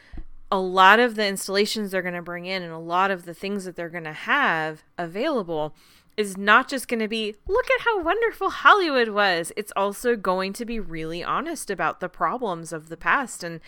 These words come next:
and things that have changed and how, how it's good that they've changed, but also things that haven't. And I'm really, I'm really happy to see that the Academy is taking that seriously and they're actually going to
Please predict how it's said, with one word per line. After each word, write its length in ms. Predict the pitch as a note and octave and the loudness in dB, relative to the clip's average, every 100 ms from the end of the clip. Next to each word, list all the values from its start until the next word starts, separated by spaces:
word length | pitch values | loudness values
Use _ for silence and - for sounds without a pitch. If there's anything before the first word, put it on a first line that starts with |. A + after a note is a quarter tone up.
| - - - - | -20 -20 -10 -4
and 220 | G3 F#3 | -4 -2
things 340 | G3 F#3+ F#3+ | -4 -4 -2
that 260 | F#3 F3+ F3 - _ _ _ - - _ _ _ - | 2 4 2 -4 _ _ _ -20 -20 _ _ _ 8
have 320 | G3+ A#3 B3 | 10 10 6
changed 520 | - C#4+ F#4+ B4 - | -2 0 0 -2 -4
and 140 | F#3+ | -4
how, 520 | F#3 F3+ G3+ G3 F3+ E3 - | 6 8 8 4 -4 -12 -2
how 240 | G3+ G3 | 4 4
it's 200 | F#3+ F3 | 4 -4
good 180 | - G3 | -4 -2
that 100 | B3+ | -2
they've 140 | C#4 C#4+ | -4 -4
changed, 280 | D#4+ E4 | -6 -2
but 160 | A#3+ B3 | 2 4
also 340 | F#3+ F#3+ A3+ | 2 0 -2
things 300 | G#3 G#3 G3+ | -2 -4 -4
that 180 | F#3+ D#3+ | -4 -2
haven't. 520 | E3 A#3 D#3 C#3 G#2 - | -2 -2 -4 -10 -14 -10
And 140 | F3+ F3 | -2 -2
I'm 260 | F3 F3+ | -2 -4
really, 640 | F#3 G3+ A#3+ B3 B3 B3 - - - - - - - | -6 -2 0 0 0 -2 -8 -16 -20 -20 -20 2 8
I'm 260 | A#3+ B3 | 10 8
really 340 | G#3+ A#3+ C#4 C#4 | 0 0 0 0
happy 440 | A#3 A3 B3 A#3 | 4 4 4 -4
to 80 | G3+ | -6
see 180 | - G#3+ | -6 -8
that 140 | G3+ | -8
the 80 | G3 | -12
Academy 400 | F3 - F3+ A#3 | -10 -6 -4 -4
is 80 | A3 | -4
taking 340 | G3+ F3+ G3 | -8 -8 -6
that 160 | F#3 - | -6 -6
seriously 420 | G#3+ D4+ - E3 | -6 -6 -6 -6
and 160 | D#3+ D#3 | -6 -4
they're 180 | F3 - | -2 2
actually 460 | D#3+ - - F#3+ | 2 0 -8 -8
going 420 | F3 E3+ F3+ F#3+ F3 | -4 -4 -2 -4 -6
to 360 | - F3 E3 | -6 -4 -4